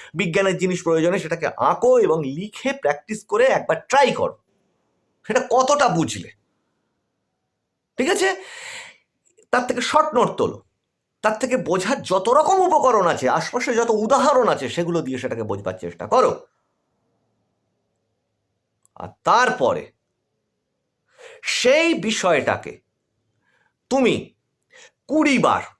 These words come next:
পঁচিশ বার, পঞ্চাশ বার, আশি বার পড়ো তো, রিডিং দাও তো ওখানটায় বসে, দাও কি? না, ও বাজে জিনিস,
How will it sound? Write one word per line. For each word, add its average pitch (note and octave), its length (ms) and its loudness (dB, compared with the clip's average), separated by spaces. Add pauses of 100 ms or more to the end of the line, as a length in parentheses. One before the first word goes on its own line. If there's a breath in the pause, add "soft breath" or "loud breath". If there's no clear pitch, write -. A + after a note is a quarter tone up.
(640)
পঁচিশ C#4 480 0
বার, F#2+ 200 0 (1500)
পঞ্চাশ F3 460 0 (100)
বার, F2 180 -2 (720)
আশি E3 400 -2
বার C3 280 2 (2000)
পড়ো D3+ 200 2
তো, F#3 120 -2
রিডিং D3 340 0
দাও G3 140 4
তো G3 100 -2
ওখানটায় F#3+ 300 -2
বসে, F#3+ 240 -6 (1080)
দাও F3 280 4
কি? B3+ 140 -2 (260)
না, A2 200 0 (1400)
ও G#3 160 4
বাজে A3+ 260 4
জিনিস, C#3+ 320 -2